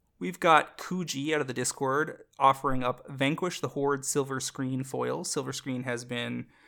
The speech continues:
as with Surge foils, a kind of go-to. It's a under-opened product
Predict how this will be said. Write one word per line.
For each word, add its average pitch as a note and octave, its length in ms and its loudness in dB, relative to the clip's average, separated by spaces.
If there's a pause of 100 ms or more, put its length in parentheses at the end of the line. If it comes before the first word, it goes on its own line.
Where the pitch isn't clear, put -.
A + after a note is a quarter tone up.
(280)
as F#3 800 6
with C3+ 220 2
Surge B2+ 280 0
foils, B2 440 2
a - 40 -6
kind B2 180 2
of C3 120 -6
go-to. B2 760 0
It's - 180 -4
a A#2+ 300 -2
under-opened C3+ 680 2
product C3+ 600 2